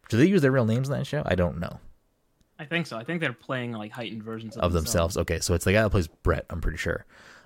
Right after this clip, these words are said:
Speaker 1: Um, but she was like, "These sounds like Flight of the Conchords songs." And then she looked it up, and then she, and then when Manor Muppet comes on,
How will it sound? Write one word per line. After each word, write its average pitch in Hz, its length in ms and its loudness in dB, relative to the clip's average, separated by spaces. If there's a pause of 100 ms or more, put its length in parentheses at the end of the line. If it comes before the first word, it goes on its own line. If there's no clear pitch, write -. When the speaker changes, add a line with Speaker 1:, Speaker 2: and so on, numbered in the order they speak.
Speaker 1:
Um, 87 760 4 (1700)
but 104 140 4
she 110 100 4
was 98 60 4
like, 98 100 6
"These 110 180 6
sounds 101 300 6
like 87 100 2
Flight 85 200 6
of 82 60 2
the - 60 -6
Conchords - 380 2
songs." 92 140 2
And 95 60 4
then 92 80 6
she - 120 0
looked 90 240 4
it 87 60 6
up, 85 160 6
and 87 100 4
then 90 100 4
she, 101 300 2
and 104 160 6
then 107 160 6
when 104 180 6
Manor 98 260 6
Muppet 85 320 0
comes 98 200 2
on, 107 240 4